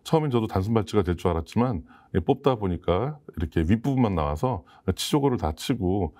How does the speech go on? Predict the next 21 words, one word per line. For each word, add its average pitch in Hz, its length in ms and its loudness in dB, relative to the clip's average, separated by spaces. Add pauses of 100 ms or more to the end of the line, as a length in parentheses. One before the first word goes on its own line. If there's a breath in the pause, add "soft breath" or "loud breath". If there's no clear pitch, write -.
(120)
치아, - 320 0
치근을 156 360 0
분리해서 107 680 2
아주 92 220 0
어렵게 101 240 0
뽑았던 117 400 0
기억이 85 580 0
있습니다. 82 640 -2 (840 loud breath)
난발치를 151 540 4
원클릭해서 127 680 2
살짝 127 420 0
클릭을 135 300 2
해보면, 113 500 0 (480 loud breath)
어, 92 100 2
이런 120 220 6
내용들이 95 320 2
나와 85 180 2
있는데요. 87 380 0
아까 - 180 0
말씀드렸던 92 640 0
내용들이 82 500 0